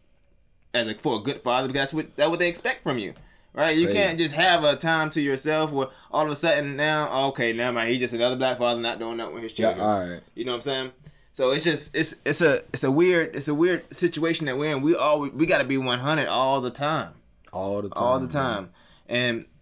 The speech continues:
Speaker 1: but it's good that sometimes we, you don't have to, don't have to care about public perception,
Speaker 2: Yeah,
Speaker 1: right?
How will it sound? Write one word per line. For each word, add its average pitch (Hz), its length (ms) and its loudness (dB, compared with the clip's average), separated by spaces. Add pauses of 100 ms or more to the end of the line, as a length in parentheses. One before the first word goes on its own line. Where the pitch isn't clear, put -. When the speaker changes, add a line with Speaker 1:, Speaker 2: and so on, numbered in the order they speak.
(480)
Speaker 1:
but 127 180 -2
it's 120 160 -2
good 180 300 0
that 131 140 -2
sometimes 160 400 -4
we, 131 220 -2 (500)
you 107 120 -14
don't 135 220 -14
have 127 220 -10
to, 107 180 -8 (840)
don't 135 180 -4
have 131 180 -4
to 110 60 -8
care 165 240 -2
about 113 300 -2
public 127 280 -6
perception, - 640 -8 (100)
Speaker 2:
Yeah, 160 120 -4
Speaker 1:
right? 185 160 -4